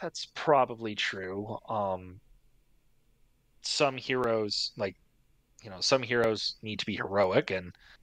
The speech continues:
I'm sure that there's a, you know, again, going back to the argument of people, of why people didn't like the Lord of the Rings movie, talking about Aragorn not being a confident hero character.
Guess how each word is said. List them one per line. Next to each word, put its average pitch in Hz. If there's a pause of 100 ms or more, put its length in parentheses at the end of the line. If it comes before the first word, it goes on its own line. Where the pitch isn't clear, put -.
(300)
I'm 107
sure 117
that 107
there's 98
a, 92 (960)
you 95
know, 87
again, 110
going 101
back 104
to -
the 113
argument 110
of 98
people, 104
of 101
why 101
people 107
didn't 101
like 107
the -
Lord 110
of 104
the 110
Rings 107
movie, 98
talking 95
about 98 (260)
Aragorn 110
not 101
being 104
a 85
confident 107 (480)
hero 139
character. 95